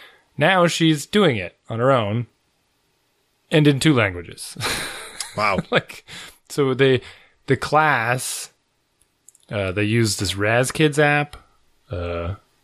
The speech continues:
Speaker 1: so we'll put it on, like, the iPad, and it's just, you know, it's a bunch of digital books. You can flip through 'em. And the thing will read you the book, and then you can read the book, and then there's some questions at the end. And this is the thing that really boggles my mind. She's getting assignments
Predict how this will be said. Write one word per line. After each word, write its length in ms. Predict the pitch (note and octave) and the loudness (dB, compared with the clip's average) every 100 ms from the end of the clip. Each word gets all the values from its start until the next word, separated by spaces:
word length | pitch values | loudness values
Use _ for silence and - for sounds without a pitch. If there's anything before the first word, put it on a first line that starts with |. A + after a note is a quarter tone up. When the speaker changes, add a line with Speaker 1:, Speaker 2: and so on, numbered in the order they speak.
| _ | _
Speaker 1:
so 160 | - G2 | -8 -6
we'll 80 | |
put 160 | F#2 B2+ | -2 0
it 60 | G#2+ | 0
on, 100 | F#2+ | 0
like, 200 | F#2 F2 | -4 -4
the 80 | F#2 | -4
iPad, 520 | F2+ A2 C#3 C#3 C#3 | -4 -2 -2 -2 -2
and 80 | C#3+ | -2
it's 140 | D#3+ | 0
just, 300 | - - - | 0 -2 -2
you 40 | A#3+ | 0
know, 180 | E3+ D#3 | 4 4
it's 240 | D#3 - | 0 -6
a 140 | - - | -6 -2
bunch 160 | C#3 | -2
of 80 | B2 | 0
digital 260 | A#2 G#2+ G#2+ | -2 0 0
books. 420 | G2 F#2 - - | -2 -4 -4 -6
You 80 | G#2 | -6
can 140 | F#2 | -6
flip 220 | - G#2+ | -6 -6
through 200 | - F#2 | -8 -8
'em. 120 | F2+ - - - - - _ - | -8 -12 -18 -20 -20 -20 _ -4
And 180 | D3 C#3+ | 2 4
the 80 | C#3+ | 4
thing 200 | D#3 C#3+ | 4 4
will 100 | B2 | 4
read 300 | B2 D3 C3+ | 6 4 4
you 100 | C3+ | 2
the 100 | B2 | 4
book, 520 | A#2 A#2 A2+ A2 - - | 6 6 4 2 -8 -10
and 120 | - A#2 | -4 0
then 140 | A#2+ | 2
you 140 | A#2+ | 4
can 120 | B2 A#2 | 4 4
read 220 | B2 A2 | 4 2
the 60 | |
book, 440 | A2 G#2+ G#2+ G2+ - | 2 2 2 0 -4
and 160 | C3 | -4
then 120 | G#2+ G#2 | 0 0
there's 180 | G2+ | 0
some 180 | - G2+ | -2 -4
questions 520 | F2+ A2 G#2 - C3 | -4 -4 -2 -2 -2
at 80 | C#3+ | -2
the 120 | D3 | 0
end. 280 | D3+ D#3+ E3 - _ _ _ _ _ _ _ _ _ _ _ _ _ - - | 0 0 -2 -4 _ _ _ _ _ _ _ _ _ _ _ _ _ -20 -8
And 160 | C3 | -2
this 160 | D#3 D#3 | 0 0
is 80 | D3+ | 0
the 80 | C3+ | 2
thing 180 | D3+ C3 | 2 2
that 100 | A#2 | 0
really 140 | B2 | 0
boggles 360 | G#2+ G#2+ G#2 F#2+ | 2 0 0 -4
my 100 | F#2 | -4
mind. 340 | G#2+ G2 F2+ - _ _ _ _ _ _ _ _ _ _ | -2 -2 -6 -10 _ _ _ _ _ _ _ _ _ _
She's 320 | - - E3 | -4 2 2
getting 220 | D3 C3+ A#2 | 2 2 0
assignments 960 | G#2+ D#3+ E3+ E3+ A2+ G2 G2+ - - | 0 4 4 4 2 -2 -6 -8 -10